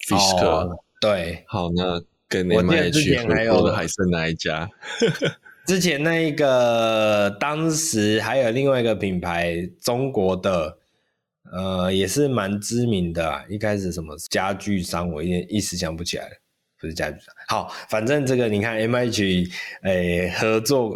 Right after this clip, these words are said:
Speaker 2: 握过手的这么多品牌一一的倒下了，哇，这真的是，诶，我，我们要讲说
Speaker 1: 啊，拜腾汽车啦。
Speaker 2: 啊，对，对，对，拜腾，拜腾，对啊，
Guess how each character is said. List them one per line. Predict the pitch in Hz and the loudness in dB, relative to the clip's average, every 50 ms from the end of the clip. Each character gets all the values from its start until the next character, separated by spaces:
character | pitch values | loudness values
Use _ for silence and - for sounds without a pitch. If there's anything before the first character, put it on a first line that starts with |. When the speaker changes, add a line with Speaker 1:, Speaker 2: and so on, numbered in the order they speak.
| - 143 | 0 2
Speaker 2:
握 | 175 196 202 185 170 151 156 | 2 4 4 4 2 2 2
过 | 160 185 180 170 156 | 2 2 4 4 2
手 | 139 - - - 104 101 101 101 | 0 0 0 0 2 2 2 2
的 | 101 107 107 107 107 101 | 0 0 2 2 2 0
这 | 101 - 156 151 | 2 2 2 2
么 | 156 147 | 4 4
多 | 143 139 151 151 | 4 2 2 2
品 | 131 131 113 104 98 | 0 0 -2 -2 -2
牌 | - 98 98 98 101 104 | -2 -2 -2 0 -2 -2
一 | 90 120 127 131 131 131 139 139 | 0 2 2 4 4 4 2 2
一 | 131 | 2
的 | 123 113 104 | 2 0 0
倒 | 87 - 92 85 82 90 | 0 -2 -2 -2 -2 -2
下 | 87 - 131 113 95 87 | 0 0 0 0 0 0
了， | 82 82 92 | 0 2 2
哇， | 104 101 92 85 87 | 2 2 2 0 -2
这 | 95 - 113 | -2 -2 -2
真 | 104 101 110 107 | 0 2 2 2
的 | 107 101 92 | 2 0 0
是， | - 113 110 101 92 90 - - - - - - - - _ | 0 0 0 0 0 -2 -8 -12 -18 -20 -20 -20 -20 -20 _
诶， | - 95 92 92 92 90 90 90 90 90 90 90 87 87 87 87 85 85 - _ _ _ _ | -6 -4 -2 0 0 2 2 2 2 0 0 0 -2 -2 -4 -4 -6 -8 -12 _ _ _ _
我， | - 98 104 110 107 107 101 101 98 90 - 82 | -4 -2 0 2 2 2 2 2 0 -2 -4 -2
我 | 101 107 104 | 0 0 2
们 | 104 107 110 117 | 2 2 0 0
要 | 120 127 127 113 | 0 0 0 0
讲 | 95 113 104 - | 0 0 0 0
说 | 165 | 0
Speaker 1:
啊， | 127 | 2
拜 | 107 107 104 107 | 4 4 4 4
腾 | 107 92 95 104 | 4 4 2 2
汽 | - - - 117 | 0 0 0 0
车 | 101 - - 113 95 92 92 | -2 -2 0 0 0 2 0
啦。 | 90 78 | 0 -2
Speaker 2:
啊， | - - 147 131 | -2 -4 -2 0
对， | 180 190 175 | 0 0 2
对， | 180 180 170 | 0 0 2
对， | 160 175 160 | 2 0 0
拜 | 147 - 175 160 135 | 0 0 -2 -2 -2
腾， | - 120 107 104 110 | -2 -2 -2 0 0
拜 | 127 127 117 | -2 -2 -2
腾， | 101 92 87 82 85 | -2 -4 -4 -4 0
对 | - 131 127 | 0 2 2
啊， | 113 98 95 | 2 2 0